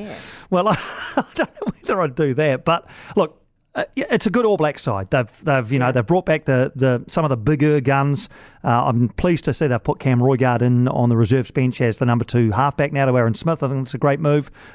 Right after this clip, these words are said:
Speaker 2: Um, I like the, the team from, from front to back. There's only a couple missing through, uh, through suspension and, uh, and niggly injury. Italy, yeah, they're a, they're a good, solid team, but you look at the Six Nations and they hardly ever win a game. They really are the, the,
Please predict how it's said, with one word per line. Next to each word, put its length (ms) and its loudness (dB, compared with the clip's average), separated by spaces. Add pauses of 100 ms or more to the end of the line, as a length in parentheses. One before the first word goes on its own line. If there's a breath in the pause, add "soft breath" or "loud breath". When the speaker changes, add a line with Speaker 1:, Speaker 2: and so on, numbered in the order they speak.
Speaker 2:
Um, 260 -4
I 100 0
like 280 0
the, 220 -6
the 160 -2
team 340 0
from, 240 -4
from 240 -4
front 240 -2
to 80 -4
back. 220 -2
There's 160 0
only 180 0
a 40 -6
couple 340 -2
missing 360 0
through, 380 0 (480 loud breath)
uh, 260 0
through 220 -4
suspension 640 -2
and, 220 0
uh, 240 2
and 200 4
niggly 280 2
injury. 640 0 (440 loud breath)
Italy, 460 -4
yeah, 220 -6 (100)
they're 220 2
a, 100 -10
they're 220 2
a 40 0
good, 240 2
solid 360 -2
team, 280 2
but 220 -2
you 140 0
look 120 0
at 100 -2
the 60 -4
Six 280 -6
Nations 480 0
and 100 -2
they 140 -4
hardly 640 0
ever 240 2
win 180 0
a 80 0
game. 380 -2
They 180 2
really 400 2
are 200 2
the, 200 0
the, 140 -4